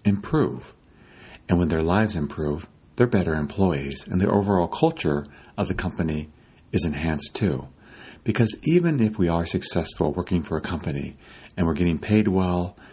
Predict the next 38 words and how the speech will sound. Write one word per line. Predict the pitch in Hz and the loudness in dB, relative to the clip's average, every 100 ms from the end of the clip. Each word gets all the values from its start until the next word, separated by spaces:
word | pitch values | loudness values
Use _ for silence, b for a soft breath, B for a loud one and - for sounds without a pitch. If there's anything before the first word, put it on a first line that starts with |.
| B - | B 0
and | 92 | 2
everything | 107 117 117 101 92 | 4 2 2 2 2
seems | - 98 92 | 2 0 2
to | |
be | 85 | 0
okay, | 80 76 104 90 71 67 B B B B - | 0 0 -2 0 -2 -6 B B B B 2
if | 135 135 | 2 4
we're | 131 | 2
not | 110 95 | 2 0
happy | - 90 - 73 | 0 -2 0 -4
or | 80 90 | 2 2
if | 98 | 2
the | 98 | 0
culture | - - 147 - 73 | -4 0 0 0 -2
of | 67 80 | -2 -2
the | |
company | - 98 95 76 71 71 B B B - | -4 -4 -2 -2 -4 -8 B B B -2
isn't | 98 95 | 0 0
positive, | - 107 104 82 80 73 69 - B B B | 0 0 0 0 -2 -2 -6 -18 B B B
it's | 113 - | -4 2
gonna | 123 117 | 2 4
wear | 82 85 85 | 2 2 2
on | 73 71 | 0 0
everyone, | 85 87 71 73 71 71 - b b | 0 0 -2 -4 -6 -10 -16 b b
including | 98 - 113 104 80 78 | -6 0 2 2 0 -2
the | |
employees. | 82 80 - 123 65 73 71 - - B B B B B B B | -2 -2 0 2 0 -4 -8 -10 -14 B B B B B B B
And | - 123 | 2 2
if | 120 | 2
you've | 120 | 4
been | 123 123 | 4 4
listening | 160 - 95 82 | 0 2 2 2
to | 87 | 0
this | 82 | -2
podcast | 78 - 95 92 92 82 - - | -2 0 0 0 -2 -2 -6 -4
for | - | -2
a | 85 | 2
while, | 87 107 73 71 73 | 2 0 -2 -6 -10